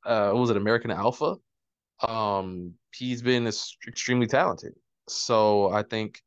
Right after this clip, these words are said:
you need to, if you're gonna do anything, he's the guy you need to focus on. He, he's a guy you need to give a good push to. You need to, you know, you need to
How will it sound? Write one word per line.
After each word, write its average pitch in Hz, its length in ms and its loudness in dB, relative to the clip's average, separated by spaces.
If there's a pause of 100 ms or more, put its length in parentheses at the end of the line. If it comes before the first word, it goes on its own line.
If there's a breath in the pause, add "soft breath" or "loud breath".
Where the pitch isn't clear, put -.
(480 soft breath)
you 110 140 0
need 107 320 2
to, 107 460 4 (720)
if 117 120 -2
you're 135 100 2
gonna 165 240 2 (120)
do 123 160 2
anything, 135 500 0 (380)
he's 131 220 -2
the - 80 -2
guy 110 220 4
you 107 140 -2
need 104 160 -6
to - 60 -12
focus - 400 -10
on. 120 160 -16
He, 120 180 -4
he's 110 220 -2
a 113 60 0
guy 107 320 2 (420 soft breath)
you 113 80 -2
need 107 180 0
to 101 60 -4
give 90 160 0
a 95 40 -8
good 85 200 -2
push 131 300 2
to. 120 380 4
You 110 160 0
need 104 300 -4
to, 87 640 -2
you 101 120 -6
know, 87 380 -8 (1400 soft breath)
you 127 140 2
need 123 180 4
to 117 220 6